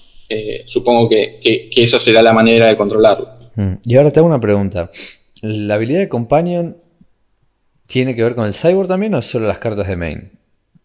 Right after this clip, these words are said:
Speaker 1: No, no, eh, digamos, eh, la, la, l-, para que sea Companion tiene que estar afuera del juego. Eso quiere decir cyborg porque no hay otro afuera de juego en este,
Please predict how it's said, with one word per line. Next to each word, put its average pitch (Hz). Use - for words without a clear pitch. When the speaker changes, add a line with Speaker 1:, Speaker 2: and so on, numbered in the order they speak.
Speaker 1:
No, 156
no, 131
eh, 139
digamos, 127
eh, 127
la, 120
la, 123
l-, 120
para 117
que -
sea 180
Companion 220
tiene 147
que 135
estar 151
afuera 180
del 123
juego. -
Eso 127
quiere 131
decir 165
cyborg 139
porque 113
no 110
hay 117
otro 113
afuera 110
de 107
juego 113
en 104
este, 104